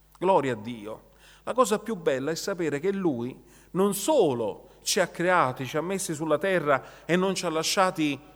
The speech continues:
in balia delle nostre difficoltà umane, materiali, ma si è avvicinato a noi.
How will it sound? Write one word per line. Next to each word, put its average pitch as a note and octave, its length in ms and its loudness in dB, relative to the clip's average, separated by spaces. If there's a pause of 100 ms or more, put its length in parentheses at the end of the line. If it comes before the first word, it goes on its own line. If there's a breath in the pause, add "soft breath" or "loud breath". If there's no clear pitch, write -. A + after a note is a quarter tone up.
(140)
in G#3 260 2
balia G3 480 4
delle C#3+ 240 0
nostre E3+ 360 -2
difficoltà C3+ 920 0
umane, C3+ 680 4 (220 loud breath)
materiali, D3+ 840 2 (800)
ma F#3+ 180 -18 (120)
si - 220 -8
è G#3 40 -4
avvicinato G3+ 640 -8
a A2+ 40 -4
noi. G2 320 -14